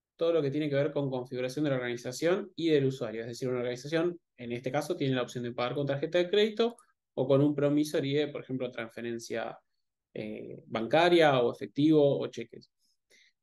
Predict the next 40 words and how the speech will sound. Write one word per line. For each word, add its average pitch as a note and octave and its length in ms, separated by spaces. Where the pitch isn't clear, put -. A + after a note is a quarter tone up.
Lo C3+ 280
más F3+ 200
importante F3 440
de F#3+ 80
esto G3+ 200
es, D3 400
se - 220
pueden E3 300
agregar C3+ 340
otros C3+ 220
tipos C3 280
de A#2+ 120
medios B2 180
de B2 80
pago, E3+ 460
como, A2+ 340
eh, - 560
pagos A#2+ 240
a A2+ 80
futuro, D3+ 840
diferidos, D#3 840
¿sí? C3 540
Eh, G#2 340
de A#2 120
treinta, C3+ 440
sesenta, B2+ 460
noventa, F3 640
y F#3 180
se F3+ 160
puede D#3+ 240
segmentar D3 600
a D3+ 60
ciertas C3+ 400
empresas, B2 380
líneas C3+ 240
de A#2+ 120
crédito C#3 460
a C3+ 80
través A#2+ 320
de, A2 320